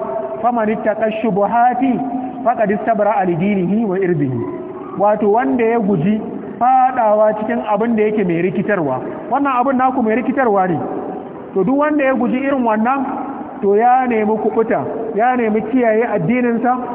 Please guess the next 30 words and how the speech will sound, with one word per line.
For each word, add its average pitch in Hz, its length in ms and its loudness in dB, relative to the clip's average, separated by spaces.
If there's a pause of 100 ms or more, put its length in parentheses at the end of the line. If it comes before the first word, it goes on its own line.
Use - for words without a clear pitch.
(200)
ya 233 280 2
nemi 220 260 0
kiyaye 220 340 2
mutuncinsa. 190 580 0 (880)
"Wa 190 140 0
man 277 180 0
waqa'a 269 340 0
fi 233 180 0
shubuhat 240 420 0 (300)
waqa'a 208 340 0
fil 208 120 0
haram." 175 300 -2 (420)
Wanda 262 280 0
kuma 247 200 -2
ya 254 120 0
fa-, 254 360 0
ya 247 80 2
faɗa 262 460 0
cikin 220 260 0 (380)
abu 196 240 0
mai 190 160 0
rikitarwa, 247 600 0 (580)
to 170 60 -4
ya 160 120 -2
tabbatar 180 460 -2
cewa 175 180 0
ya 160 160 0
faɗa 170 340 -2
cikin 175 320 -4 (320)
haramu. 165 420 0